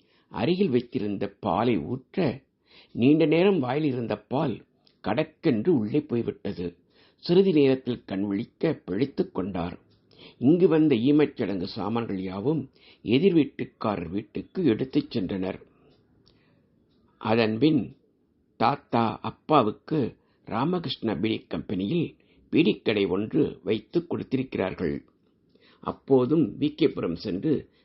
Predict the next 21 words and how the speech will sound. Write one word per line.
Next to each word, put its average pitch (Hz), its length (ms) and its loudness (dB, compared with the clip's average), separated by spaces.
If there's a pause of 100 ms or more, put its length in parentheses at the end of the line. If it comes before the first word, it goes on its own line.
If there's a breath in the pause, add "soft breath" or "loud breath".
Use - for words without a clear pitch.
(120)
தன் 120 160 0
அக்காவின் 120 560 -2
உதவியால் 104 720 -4
பீடிக்கடையை 120 840 0
பெரிய 135 320 2
அளவில் 107 360 -4
கொண்டு 127 280 0
வந்திருக்கிறார். 92 680 -6 (600 loud breath)
அம்மா, 135 380 2
அத்தா 117 520 -4 (260)
அப்பாவின் 139 600 2
மீது 98 220 -2
பாசம் 120 480 -4
கொண்டு, 110 460 -2 (340 soft breath)
தன் 120 160 0
இரண்டாவது 135 540 0
மகள் 110 280 -6
ஆறுமுகத்தை 117 840 -4
கல்யாணம் 139 380 0
செய்து - 260 -6
வைத்தார். 95 540 -8